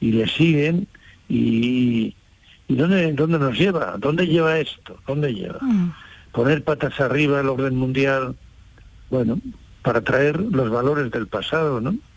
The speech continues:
Speaker 1: Y los, y los territorios del pasado que se desvaneció con la Unión Soviética, pero quiere recoger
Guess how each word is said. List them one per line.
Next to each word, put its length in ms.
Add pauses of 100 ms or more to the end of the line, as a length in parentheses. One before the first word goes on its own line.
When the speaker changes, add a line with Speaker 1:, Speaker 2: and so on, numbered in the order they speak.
(500)
Speaker 1:
Y 80
los, 160 (440)
y 120
los 220
territorios 640
del 160
pasado 680 (440)
que 500 (360)
se 200
desvaneció 840 (380)
con 240
la 240
Unión 320
Soviética, 600
pero 180
quiere 400 (560)
recoger 1120